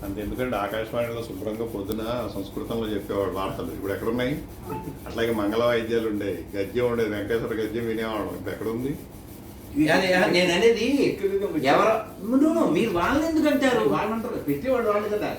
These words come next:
Speaker 2: సెక్యులరిజం వచ్చాక ఈ మార్పులు వచ్చాయి. అంతెందుకు, రాజీవ్ గాంధీ ప్రధానమంత్రిగా ఉన్నవాడు అడిగాడు, ఏమని, "ఇక్కడ రాముడిపై చాలా భక్తిభావం ఉంది కదా, అందువలన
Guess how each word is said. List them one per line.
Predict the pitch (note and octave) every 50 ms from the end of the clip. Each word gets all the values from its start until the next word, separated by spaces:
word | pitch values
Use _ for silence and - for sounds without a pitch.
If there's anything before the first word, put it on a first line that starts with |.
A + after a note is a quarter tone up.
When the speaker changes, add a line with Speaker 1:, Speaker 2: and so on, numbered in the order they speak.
| -
Speaker 2:
సెక్యులరిజం | - B2+ - - F3 G3 F#3+ G3+ G#3 G#3+
వచ్చాక | G3+ F3 - - A3 G#3 G3+
ఈ | G#3 E3+
మార్పులు | E3+ F#3 F#3 - F#3+ F#3+
వచ్చాయి. | F3 - G#3+ G#3 G3 D#3 D#3 C#3 A2+ G#2+ - - - - - - - C3
అంతెందుకు, | C#3+ D3 D3+ F3+ F#3+ F#3 G#3+ A3+ C4 B3+ A3+ - - - - - - - - - - - B2+
రాజీవ్ | C3 C4 D4 F3+ G3+ A3 A3 A3 G#3+ G#3+
గాంధీ | G#3 G#3 G#3 A3 A#3+
ప్రధానమంత్రిగా | A#3 - F#3 F3 G3 G#3 G#3 G3+ G#3 G3+ F#3 G3+ G#3 G#3+ G3+
ఉన్నవాడు | G3+ G3 G3 G#3 A3+ G#3+
అడిగాడు, | G3 G3 G3+ A3 A3+ F3+ - - - - - - D#3+
ఏమని, | D#3+ E3+ G3 G#3+ A3 A3 G#3 F3+ D#3+ C#3+ - - - - - - -
"ఇక్కడ | C#3 - - -
రాముడిపై | C3+ C3+ C#3 - - - F3 G3 G#3
చాలా | F3+ D#3+ D#3+ D#3+ F3 F#3+ G3+
భక్తిభావం | F3 D#3 E3+ - - G3 F3+ F#3+ G3 G3
ఉంది | F#3+ F#3 F#3 F3
కదా, | F#3 F#3+ G3 G#3 A3 B3 A#3 - C3 B2 - - - - - - - - D#3
అందువలన | E3 D#3+ D#3+ F3+ F#3 F#3+ G3 F#3+ F#3 F3 E3+ E3